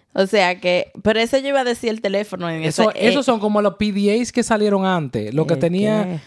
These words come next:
Speaker 2: los personal digital assistants.
Speaker 1: Ah, yo tenía una vainita de esa más
Speaker 2: El
Speaker 1: chula.
Speaker 2: celular de hoy en día, en realidad, es un P D A.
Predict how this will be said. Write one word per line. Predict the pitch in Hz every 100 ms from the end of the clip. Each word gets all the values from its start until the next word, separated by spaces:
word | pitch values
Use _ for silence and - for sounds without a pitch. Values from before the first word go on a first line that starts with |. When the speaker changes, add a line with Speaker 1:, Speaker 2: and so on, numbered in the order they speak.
| - _ _
Speaker 2:
los | 160 160
personal | 185 202 233 220 202
digital | 202 202 202 196
assistants. | - 226 185 233
Speaker 1:
Ah, |
yo | 220 180
tenía | 175 180
una | 175 175
vainita | 180 180 185 185
de | 185 226
esa | 247 208
más | 202 202
Speaker 2:
El | 185 233
Speaker 1:
chula. | 226 226
Speaker 2:
celular | 226 226 226 247 247 233
de | 226
hoy | 233 233
en | 214
día, | 214 185 127 120 _ _ -
en | 175 165
realidad, | 190 180 190 208 147 - _
es | 170 180 -
un | 170 175
P | - 165 175
D | 170 156 170 113 -
A. | _ _ _ -